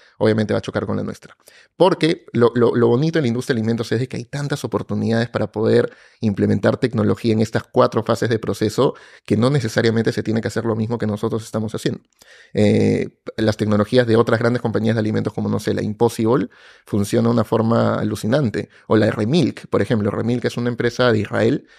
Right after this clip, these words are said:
que lo que hace es que multiplica las células de la leche de vaca para, para hacer leche de vaca de laboratorio.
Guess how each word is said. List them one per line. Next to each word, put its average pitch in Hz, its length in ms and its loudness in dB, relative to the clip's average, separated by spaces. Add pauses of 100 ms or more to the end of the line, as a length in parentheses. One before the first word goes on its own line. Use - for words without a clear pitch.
(220)
que 113 100 0
lo 104 160 2
que 113 140 0
hace 120 280 0
es 117 100 -4
que 110 480 0 (260)
multiplica 113 640 0
las 113 160 0
células 127 420 0
de 113 100 0
la 104 100 0
leche 113 260 -2
de 110 80 0
vaca 110 280 -2 (340)
para, 104 500 0
para 107 140 -2
hacer 123 180 -2
leche 131 240 -2
de 117 80 4
vaca 117 160 2
de 127 80 4
laboratorio. 113 480 -2